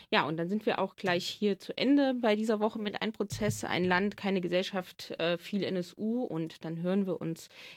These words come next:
in der nächsten Woche wieder. Und, ähm, da werden wir sicherlich auch noch mal irgendwann vorm Tribunal auf das Tribunal schauen. Vielleicht wird es auch Berichterstattung von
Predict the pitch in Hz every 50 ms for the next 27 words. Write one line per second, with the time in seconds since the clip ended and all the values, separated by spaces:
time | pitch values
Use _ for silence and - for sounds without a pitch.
0 | - - - 196 185 180 170 170 175 233 233 - - - 180 170 170 180 - -
1 | 175 165 165 165 - _ - - - - - - - - - _ _ - 175 180
2 | 190 196 175 170 180 214 247 311 339 - - - 185 196 196 208 202 - - -
3 | - 220 - - 190 185 185 185 180 175 170 185 185 196 180 170 185 214 214 226
4 | 220 214 202 - - 180 185 - - - - - 190 208 202 - 196 190 196 196
5 | 202 202 202 190 - 185 208 214 220 208 - - 180 180 196 196 202 202 202 208
6 | 196 - _ _ _ _ - - - _ - - - - - - 202 196 196 202
7 | 208 208 214 214 220 220 - _ - - - 220 180 - 196 185 180 170 160 156
8 | 151 151 156 170 185 208 233 277 277 - - - - - - - - - - -
9 | 151 175 180 - 208 202 - - - 185 180 170 160 156 156 160 165 - - -
10 | 175 185 208 247 311 359 349 320 - _ - - 185 160 156 165 175 - - -
11 | 175 170 170 - - 165 - - 156 165 - - 151 190 - - 190 190 - 196
12 | 190 196 196 - - 196 190 190 196 196